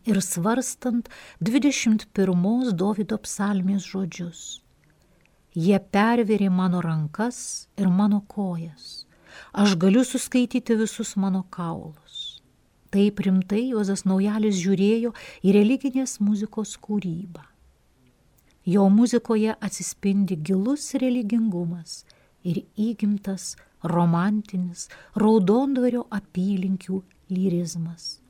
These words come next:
Tos pačios nuotaikos vyrauja ir jo pasaulietinėje muzikoje.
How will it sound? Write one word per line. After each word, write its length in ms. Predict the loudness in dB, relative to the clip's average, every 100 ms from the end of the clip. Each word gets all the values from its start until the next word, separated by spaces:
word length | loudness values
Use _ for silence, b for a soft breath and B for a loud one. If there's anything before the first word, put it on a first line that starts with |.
| _ _ _ -6
Tos 220 | -4 -2
pačios 460 | 0 0 0 -4 -2
nuotaikos 680 | 0 0 -2 -8 -8 -8 -12 B B -4
vyrauja 560 | 2 4 4 2 0 -2
ir 120 | -2
jo 240 | 0 0 -4
pasaulietinėje 880 | -6 -6 -4 -2 -4 -6 -6 -4
muzikoje. 640 | -4 -4 -8 -14 -18 _